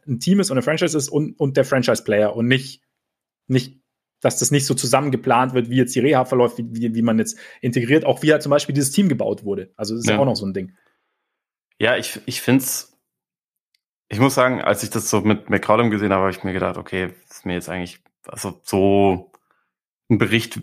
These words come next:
Speaker 2: wert ist mir das jetzt nicht zwingend. Ähm,
Speaker 1: Mhm.
Speaker 2: auch f-, f-, fand ich jetzt auch nicht so nötig, dass er das überhaupt gesagt hat, weil er hätte ja auch Zion schreiben können, übrigens, hey, ich bin jetzt,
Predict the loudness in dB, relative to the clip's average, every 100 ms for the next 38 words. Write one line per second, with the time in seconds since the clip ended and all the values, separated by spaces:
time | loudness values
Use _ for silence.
0 | -10 0 2 2 -4 -2 0 0 -2 2
1 | 0 0 -4 0 2 0 -2 -6 0 0
2 | 2 -2 -4 -10 _ 0 2 2 -4 _
3 | _ _ -14 0 0 0 -18 -12 -12 -12
4 | -16 -20 _ -2 -2 -2 -2 -2 -2 -2
5 | -2 0 0 -2 -6 -6 -6 -16 _ -2
6 | 0 0 0 -2 -2 -2 -2 0 -4 0
7 | 0 0 0 0 0 0 0 0 0 -2
8 | -2 -2 -2 -4 -4 -4 -4 0 -2 -2
9 | -4 -2 -2 -6 -14